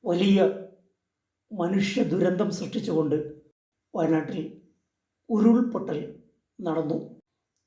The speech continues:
എന്തുകൊണ്ടാണ് ഉരുൾപൊട്ടൽ സംഭവിക്കുന്നത്?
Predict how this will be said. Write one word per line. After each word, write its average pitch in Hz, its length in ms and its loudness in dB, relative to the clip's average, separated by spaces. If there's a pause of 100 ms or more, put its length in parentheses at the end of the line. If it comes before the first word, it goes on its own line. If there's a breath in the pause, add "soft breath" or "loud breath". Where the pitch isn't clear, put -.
എന്തുകൊണ്ടാണ് 196 680 4 (760)
ഉരുൾപൊട്ടൽ 214 680 0
സംഭവിക്കുന്നത്? 175 680 -6